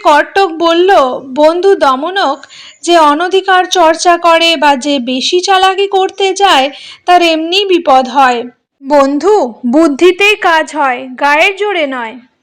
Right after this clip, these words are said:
রাজা পিঙ্গলক ভয় পেয়েছেন, এই সুযোগে তার প্রিয় পাত্র হব। কট্টক,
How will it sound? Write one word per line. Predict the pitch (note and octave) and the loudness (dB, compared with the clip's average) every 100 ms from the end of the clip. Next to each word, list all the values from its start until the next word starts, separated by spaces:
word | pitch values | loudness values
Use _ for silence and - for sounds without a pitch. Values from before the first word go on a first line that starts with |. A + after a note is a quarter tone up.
| _ | _
রাজা | C4+ C4+ C#4 D4 | -4 0 0 0
পিঙ্গলক | D4 C4 C4+ D4+ D4+ D#4 | -4 -6 -4 -4 -2 -4
ভয় | A#3+ C#4+ D4 | -2 -2 0
পেয়েছেন, | D4+ F#4 F#4 F#4 F4+ F4 - - - - | -2 -4 -4 -6 -6 -8 -16 -20 -20 -6
এই | E4 F#4+ G4 | 0 0 0
সুযোগে | G4 F4 G4+ G#4 F4+ D4+ - - _ _ | -4 -4 -6 -2 -2 -2 -6 -20 _ _
তার | G4 F4+ D4+ F#4+ - - | -2 0 0 -4 -10 -2
প্রিয় | E4+ E4+ | 0 2
পাত্র | E4+ D4 C4 - F#4 E4+ | 2 2 0 -2 0 2
হব। | C4 A3+ - C4 _ _ _ _ - | 0 -2 -6 -10 _ _ _ _ -4
কট্টক, | F4 D#4 D#4 B3 A#3+ A#3 | 0 2 0 0 0 0